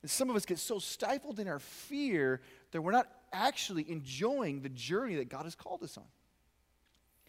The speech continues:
As a kid, my dad, being a pastor, would tell me, uh, "Son, obedience is better than sacrifice." First Samuel fifteen. And N I V says this,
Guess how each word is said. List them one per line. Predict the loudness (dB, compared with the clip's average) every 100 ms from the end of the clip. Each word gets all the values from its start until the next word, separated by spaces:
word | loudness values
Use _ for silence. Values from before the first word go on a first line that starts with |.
| _ _ _ -6
As | -6
a |
kid, | 2 12 12 12
my | 6
dad, | 8 10 12 10 8
being | 0
a |
pastor, | 2 2 2 0 -6
would | 0
tell | 4 4
me, | 4 0 -6 -20 -20 -6 0
uh, | 2 2 0
"Son, | 10 12 12 4 -14 -20 _ _ _ _ _ _
obedience | 2 6 10 10 10 6 4 -2 -8 0
is | 0
better | 12 12 12
than | 10 6
sacrifice." | 6 4 2 -10 -10 -10 6
First | 6 8
Samuel | 4 2
fifteen. | 2 -2 -2 -10 -10 _ -20 -20 _ _ _
And | 8
N | 10 12
I | 10
V | 10 6
says | 6 6 10
this, | 8 8